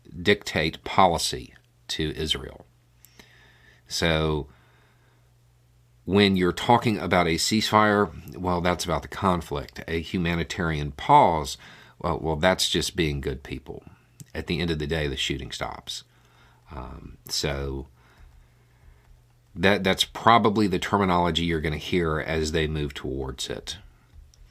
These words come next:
Okay, stock image companies have reportedly been using A I to generate images of the fighting in the Mideast. If you're not familiar with stock image companies, these are companies that sell photos.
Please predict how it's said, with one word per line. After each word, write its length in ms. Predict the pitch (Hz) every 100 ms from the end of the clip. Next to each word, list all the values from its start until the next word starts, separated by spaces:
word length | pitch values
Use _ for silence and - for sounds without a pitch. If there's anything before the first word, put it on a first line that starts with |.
| - _ - - _ _ _ _ _ _
Okay, 460 | - 104 117 104 80
stock 460 | - - 120 - - -
image 440 | 104 117 104 82
companies 840 | - - 87 82 73 62 - - - - - _
have 420 | - - 90 82 80
reportedly 640 | 80 - 95 95 92 82
been 180 | 87 82
using 340 | 85 80 80
A 220 | - 92
I 300 | 90 85 82 82
to 160 | -
generate 580 | 78 80 82 78 76 73 -
images 440 | 95 92 95 87
of 220 | - 80
the 80 | 78
fighting 440 | - 113 131 110 85
in 60 |
the 60 | 76
Mideast. 640 | 76 71 69 - - - - _ _ _ - _ - _ -
If 120 | -
you're 100 | 92
not 200 | 113 -
familiar 340 | 101 95 92
with 120 | 82 80
stock 320 | 78 73 -
image 340 | 82 80 73
companies, 480 | - 76 78 76 - - - - - -
these 220 | 104 117
are 160 | - 104
companies 540 | - 101 98 95 87
that 220 | 87 90
sell 340 | - - 87 85
photos. 720 | - 104 104 78 62 -